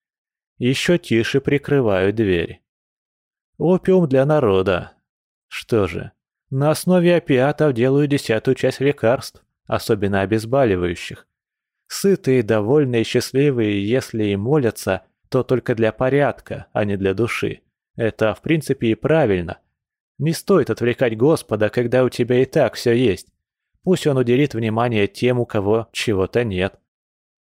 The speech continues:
Накинул шинель на плечи, сунул ноги в валенки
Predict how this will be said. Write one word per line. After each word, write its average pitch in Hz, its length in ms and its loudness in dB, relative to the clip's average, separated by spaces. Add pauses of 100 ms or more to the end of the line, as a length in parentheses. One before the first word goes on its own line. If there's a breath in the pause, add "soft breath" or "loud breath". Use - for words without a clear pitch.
Накинул 160 520 2
шинель 151 440 2
на 143 120 2
плечи, 135 580 0
сунул 127 380 0
ноги 104 300 0
в 90 120 0
валенки 127 680 -2